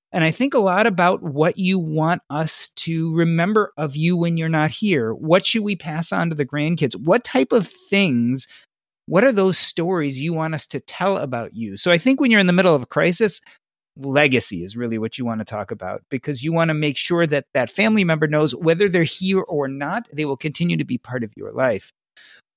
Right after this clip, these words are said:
When you're outside of crisis, maybe you're looking at your parents saying, "Hmm, they're getting a little old. I'd really like to make sure I can help protect them and take care of them." You know, there's some good techniques to have these conversations that are a lot less threatening than,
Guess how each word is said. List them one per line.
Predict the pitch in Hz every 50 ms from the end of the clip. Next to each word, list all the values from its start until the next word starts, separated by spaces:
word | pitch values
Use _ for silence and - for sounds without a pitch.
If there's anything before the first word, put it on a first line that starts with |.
| _ -
When | 185 190
you're | 196 202 - -
outside | 139 175 247 277 254 - - 262 226 160 131
of | 123 - -
crisis, | - 131 120 113 117 - - 139 143 143 - - -
maybe | - 151 156 170 185 202 226 220 220
you're | 208 185 180 185 185
looking | 185 180 - 185 175
at | 170
your | 170
parents | - 170 185 180 165 -
saying, | 175 165 151 135
"Hmm, | 143 165 196 196 170 147 127
they're | 123 131
getting | 123 143 175 - -
a | 185 170
little | 180 185 165 139 104 -
old. | - 165 190 190 170 151 156 139 -
I'd | - 135 143 151
really | 151 151 170 196 202 214 202
like | 185 160 156 139 156 165 - -
to | 160 151
make | 143 143 147 -
sure | - - - 151 147
I | 139 143
can | - 147 123
help | 120 139 143 - -
protect | 127 117 - - 156 147 - _
them | 156 139 127
and | 120 -
take | - 120 -
care | - - 180 196 202
of | 180 151
them." | 143 135 135 - - - - - - _ _ _ _ _ _ _ _ -
You | 196 220
know, | 240 247
there's | 247 262 247
some | - 247 233
good | 185 - - 208 247 262 269 220 - _
techniques | - - 196 170 - - 156 165 202 226 214 - - -
to | - 151
have | 156 165 156
these | 147 147 131
conversations | - - 160 151 156 147 143 - - 170 160 - 170 156 143 123 131
that | 143 143 147
are | 151
a | 151 156
lot | 160 165 170 180 - _ _ -
less | 165 147 156 156 156 -
threatening | - - 156 151 156 147 156 151 147 147 143
than, | 135 131 135 143 135